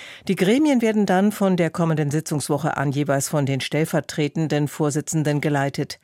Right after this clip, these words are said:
Der A-F-D stehen zwar die Vorsitze in mehreren Ausschüssen theoretisch zu,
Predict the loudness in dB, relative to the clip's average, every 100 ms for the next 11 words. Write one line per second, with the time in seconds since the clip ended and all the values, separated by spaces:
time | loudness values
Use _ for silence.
0 | -20 -20 -20 -20 -4 -2 0 0 0 2
1 | 2 2 2 2 0 0 0 0 -2 2
2 | 2 2 0 -2 -2 0 0 0 0 0
3 | -2 -2 -2 -2 -2 -4 -4 -6 -4 -2
4 | 0 0 0 0 -2 -2 -6 -4 0 0